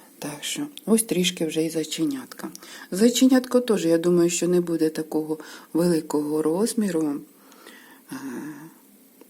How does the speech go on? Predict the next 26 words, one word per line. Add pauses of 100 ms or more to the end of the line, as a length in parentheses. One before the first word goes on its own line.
(720)
ну,
трошки
мордашка
буде
тут
більша. (1900)
А
так,
в
принципі,
це
вже
його (580)
ось
така
довжина
невелика. (140)
<clears throat> (800)
Так, (480)
я
з
вами
передвигаюся
на
той
столик.